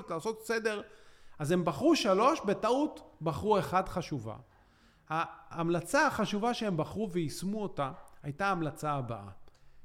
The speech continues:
לפני ה-, ההמלצה, אם היית רוצה,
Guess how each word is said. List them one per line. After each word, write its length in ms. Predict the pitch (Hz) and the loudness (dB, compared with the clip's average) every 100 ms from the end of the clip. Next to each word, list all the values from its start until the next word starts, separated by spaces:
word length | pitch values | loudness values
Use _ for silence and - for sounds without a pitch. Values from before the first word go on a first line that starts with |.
| - | -8
לפני 420 | 143 156 - 240 | -4 -4 -2 2
ה-, 880 | 294 233 160 - - - 139 135 131 - - _ - - | 4 2 0 -8 -14 -10 -8 -8 -10 -12 -16 _ -20 -10
ההמלצה, 540 | 143 131 - 117 127 240 - _ _ _ _ _ _ - | -6 -6 -6 -12 -14 -16 -20 _ _ _ _ _ _ -10
אם 160 | 214 240 | -6 -4
היית 260 | 262 269 | -4 -4
רוצה, 520 | 233 185 - - 185 | -2 -2 -2 -4 -4